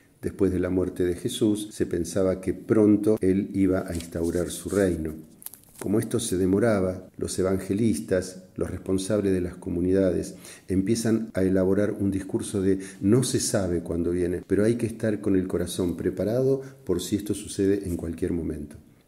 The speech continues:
Este relato de hoy se encuadra en este sentido. Jesús dice que el reino de los cielos es semejante a diez jóvenes que fueron con sus lámparas al encuentro del esposo.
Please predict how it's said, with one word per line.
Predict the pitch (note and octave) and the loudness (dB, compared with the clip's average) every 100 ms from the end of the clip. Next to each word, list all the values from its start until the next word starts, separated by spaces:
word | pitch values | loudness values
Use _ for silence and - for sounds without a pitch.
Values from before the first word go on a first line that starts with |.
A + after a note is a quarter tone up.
| _ _ | _ _
Este | - G2+ G#2 | -6 -2 0
relato | G2 G2 F#2+ A2+ | 2 0 0 0
de | B2+ | 2
hoy | F#2+ F#2+ - | 2 2 -2
se | - | -6
encuadra | E2+ E2+ F2 F2+ F#2 - | -6 -4 -4 -4 -4 -6
en | E2+ | -8
este | E2 - | -8 -8
sentido. | D#2+ D#2 D#2 E2 D#2 D#2 - - _ _ _ _ - | -8 -8 -8 -6 -6 -8 -14 -20 _ _ _ _ -12
Jesús | - G2 G#2 | -4 0 2
dice | G2+ F#2+ A2 | 2 2 2
que | G2 | 2
el | F2+ | 2
reino | F#2 F#2 | 4 6
de | F#2+ | 6
los | G2+ G2+ | 4 4
cielos | A#2 G#2 G#2+ - | 4 6 4 2
es | A2+ | -2
semejante | - F#2+ F#2+ G#2 G#2 G2 | 4 4 6 4 4 4
a | |
diez | F#2 G#2+ | 4 2
jóvenes | - A2+ A2+ A#2+ | 4 4 6 4
que | A#2 F2+ | 2 -2
fueron | - F#2+ F#2+ | 2 4 4
con | F2+ | 2
sus | F2 F#2 | -2 -2
lámparas | G2 G#2 G#2 G#2+ G#2+ F2+ | 0 2 2 0 0 0
al | F2 | 0
encuentro | F2 F#2+ F#2 F2+ F2 | 2 2 2 2 0
del | F2 | -2
esposo. | E2+ - E2+ - | -4 -6 -8 -8